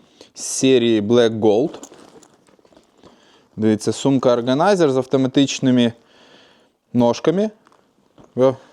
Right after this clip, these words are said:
нажимаєте, вона зразу опускається. Лакована під чорне, зол-, чорний колір з золотом. Дуже виглядає дуже красиво.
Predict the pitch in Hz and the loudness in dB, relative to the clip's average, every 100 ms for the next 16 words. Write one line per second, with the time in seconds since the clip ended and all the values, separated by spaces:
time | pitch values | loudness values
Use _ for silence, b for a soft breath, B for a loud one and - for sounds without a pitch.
0 | b 131 127 156 208 180 131 123 143 135 | b -4 -2 0 0 2 0 0 0 2
1 | 131 123 120 - 113 - 92 71 - - | 2 2 0 -2 -6 0 0 0 -6 -20
2 | _ _ _ _ _ b b b b b | _ _ _ _ _ b b b b b
3 | b _ _ _ _ _ _ _ _ - | b _ _ _ _ _ _ _ _ -4
4 | 127 123 147 123 113 110 127 - 180 208 | -2 2 2 2 0 -2 -4 -2 0 0
5 | 175 151 139 - _ _ _ 156 208 - | 0 -6 -8 -14 _ _ _ 0 0 0
6 | B B B B B B B - 175 156 | B B B B B B B 0 0 0
7 | 151 226 220 180 147 - 127 147 117 95 | 2 2 2 0 -4 -12 0 2 2 -2
8 | 69 - b b b b b b _ b | -8 -12 b b b b b b _ b
9 | b b b _ _ _ _ _ 135 131 | b b b _ _ _ _ _ 0 2
10 | 127 123 127 127 131 135 123 117 - _ | 4 2 2 2 4 4 2 0 -6 _
11 | _ _ _ _ _ _ _ - _ _ | _ _ _ _ _ _ _ -20 _ _
12 | _ 104 139 107 104 - 92 - 73 | _ -2 -2 -2 -6 -12 -18 -16 -16